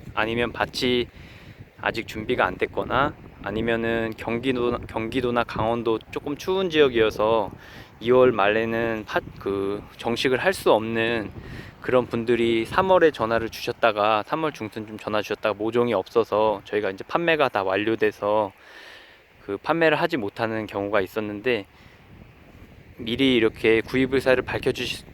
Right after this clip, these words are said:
주셨음에도 제가 챙겨드리-, 뭐 예약을 받지 않은 거라 챙겨드리지 못해서 굉장히 마음이 안, 안 좋고 불편했었는데, 그런 일을 방지하기 위해서,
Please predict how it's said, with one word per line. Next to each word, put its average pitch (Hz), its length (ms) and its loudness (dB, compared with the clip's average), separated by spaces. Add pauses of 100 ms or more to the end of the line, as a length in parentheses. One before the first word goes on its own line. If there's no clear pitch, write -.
주셨음에도 113 1080 0
제가 107 380 0 (1700)
챙겨드리-, 170 600 0
뭐 101 260 -2
예약을 131 320 6
받지 113 300 -2
않은 107 240 0
거라 107 480 2 (260)
챙겨드리지 160 640 -4
못해서 107 680 -2 (600)
굉장히 117 340 -2
마음이 107 460 0 (100)
안, 104 220 -6 (520)
안 107 160 -2
좋고 127 300 -2
불편했었는데, 107 960 -2
그런 135 340 0
일을 131 200 2
방지하기 123 580 0
위해서, 104 580 0